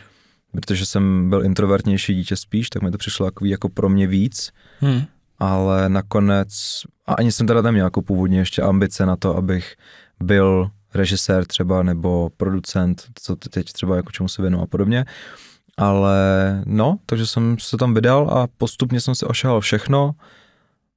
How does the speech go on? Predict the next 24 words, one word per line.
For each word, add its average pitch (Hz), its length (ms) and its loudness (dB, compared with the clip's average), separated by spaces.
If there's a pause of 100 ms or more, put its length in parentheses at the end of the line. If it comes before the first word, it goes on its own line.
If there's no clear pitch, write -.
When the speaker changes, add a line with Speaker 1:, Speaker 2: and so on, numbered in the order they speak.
(140)
Speaker 1:
Začal 107 220 0
jsem 107 200 0
i 104 40 2
jako 107 220 2
s - 100 -4
menšíma 110 380 2
produkcemi 107 440 0
si 107 140 -2
točit 104 280 -2
vlastní 104 340 0
projekty 104 380 0
mimo 104 220 2
tu 107 100 -2
školu, 113 360 -2
tam 107 160 -4
vlastně 98 320 -4
ve 95 100 -2
čtrnácti 98 440 -4
rovnou 98 180 0
jsem - 140 -6
se 107 100 -4
začal 98 260 0
tím 98 160 -2
vydělávat. 101 520 0